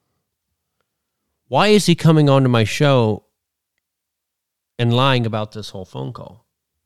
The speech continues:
Blowing it out of proportion. Ladies and gentlemen, I listened to the phone call.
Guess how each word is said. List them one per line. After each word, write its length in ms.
Blowing 240
it 60
out 120
of 60
proportion. 540
Ladies 320
and 100
gentlemen, 400
I 180
listened 500
to 160
the 100
phone 320
call. 400